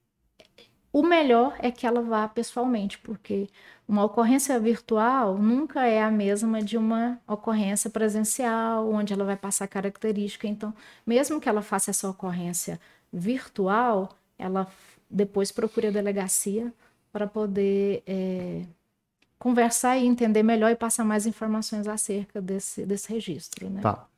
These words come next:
Speaker 2: Qual que é a sua orientação pra, pra uma família que teve uma pessoa que desapareceu, não importa, jovem, idoso, não importa quem seja,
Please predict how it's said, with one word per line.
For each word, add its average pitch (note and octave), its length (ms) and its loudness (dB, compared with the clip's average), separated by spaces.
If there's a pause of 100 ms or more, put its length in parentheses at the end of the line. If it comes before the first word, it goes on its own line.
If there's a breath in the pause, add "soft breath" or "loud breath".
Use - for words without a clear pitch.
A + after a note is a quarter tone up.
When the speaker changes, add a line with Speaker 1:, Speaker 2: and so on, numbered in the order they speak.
(360)
Speaker 2:
Qual F3+ 140 2
que - 80 -6
é - 20 -2
a - 40 -2
sua A3 140 0
orientação C3+ 840 2 (420)
pra, A#2 380 0
pra - 180 -6
uma A#2+ 160 -2
família A2+ 640 -2 (560)
que - 80 -16
teve B2+ 380 2
uma B2+ 140 2
pessoa A#2+ 320 0
que - 100 -6
desapareceu, A2 640 0
não F#3+ 100 2
importa, D3+ 440 4
jovem, G2 760 0
idoso, G#2+ 460 0 (240)
não B2 80 0
importa C#3+ 340 2
quem C#3+ 160 -2
seja, F#2 540 -2